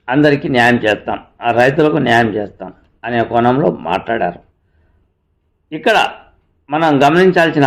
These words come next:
అంశం ఏమిటంటే, పులివెందుల మార్కెట్ యార్డు గతం కంటే ప్రస్తుతం ఎంతో అభివృద్ధి సాధించింది. ఎన్నో రకాలైన కోటాను కోట్లు గతంలో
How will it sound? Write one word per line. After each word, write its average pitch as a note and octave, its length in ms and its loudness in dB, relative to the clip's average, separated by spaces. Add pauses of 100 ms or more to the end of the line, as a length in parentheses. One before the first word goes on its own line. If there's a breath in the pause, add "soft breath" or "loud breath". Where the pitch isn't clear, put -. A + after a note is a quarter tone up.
అంశం C#3 240 0 (160)
ఏమిటంటే, C3 420 2 (360)
పులివెందుల F#3+ 440 2 (100)
మార్కెట్ C#3 460 0
యార్డు A2+ 280 2 (840)
గతం F#3+ 400 0
కంటే D3 280 4 (1040)
ప్రస్తుతం B2+ 460 -2 (760)
ఎంతో F#3 280 0 (100)
అభివృద్ధి C#3 460 2
సాధించింది. A2+ 640 -2 (1200)
ఎన్నో F#3+ 360 2 (100)
రకాలైన F3 480 4 (720)
కోటాను E3 420 2
కోట్లు F3 300 0 (760)
గతంలో F3 500 2